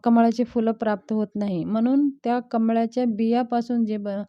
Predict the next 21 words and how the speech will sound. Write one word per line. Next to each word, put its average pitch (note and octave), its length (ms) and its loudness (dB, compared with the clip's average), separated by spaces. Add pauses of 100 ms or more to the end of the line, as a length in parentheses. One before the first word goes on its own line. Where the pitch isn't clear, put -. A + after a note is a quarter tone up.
(480)
माळ A#3 280 4
बनलेली A3 520 0
आहे, G#3+ 380 0
ते A#3+ 140 -6
क-, A#3 160 -8
त्याला A3 320 -2
कमळगट्टा G#3 640 0
आपण G3 260 -4
म्हणतो. F#3 500 -4 (120)
ते A3 100 -2
कमळाच्या G#3+ 520 -2
फुलातले A3+ 640 -4
बी A#3 300 0
आहेत A3 440 -2
आणि G#3+ 220 -4
त्याची G#3 340 -8
माळ G3+ 280 -2
बनवून G#3 420 -6
आपण G#3+ 360 -6
ती A3 180 -8
माळ, G#3 320 -6